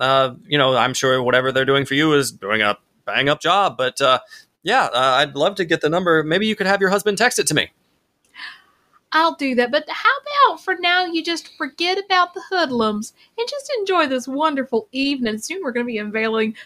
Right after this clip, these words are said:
Speaker 2: the Magikarp that me and my friends caught.
Speaker 1: Oh, yes, um, um, I'm sure that,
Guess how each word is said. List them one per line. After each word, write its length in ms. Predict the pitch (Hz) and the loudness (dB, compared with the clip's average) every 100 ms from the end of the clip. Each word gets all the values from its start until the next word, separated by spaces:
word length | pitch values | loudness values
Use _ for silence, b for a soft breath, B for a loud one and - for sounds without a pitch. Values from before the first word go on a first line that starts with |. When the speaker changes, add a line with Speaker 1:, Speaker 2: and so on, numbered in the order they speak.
| B | B
Speaker 2:
the 80 | 240 | -2
Magikarp 580 | 226 233 294 339 262 240 | 2 2 0 -2 -2 -2
that 120 | 233 | -2
me 180 | 226 247 | -2 0
and 80 | 220 | -2
my 140 | 214 233 | -4 -8
friends 300 | 359 392 427 | -10 -10 -10
caught. 380 | 320 226 - - _ _ _ _ _ _ _ - | -4 -2 -2 -8 _ _ _ _ _ _ _ -2
Speaker 1:
Oh, 240 | 147 165 135 | 0 0 0
yes, 260 | 160 - | 0 2
um, 240 | 135 127 - | 2 0 -2
um, 260 | 123 127 127 | 2 2 2
I'm 160 | 131 135 | 0 -2
sure 300 | - 185 165 | -2 0 2
that, 140 | 143 | 0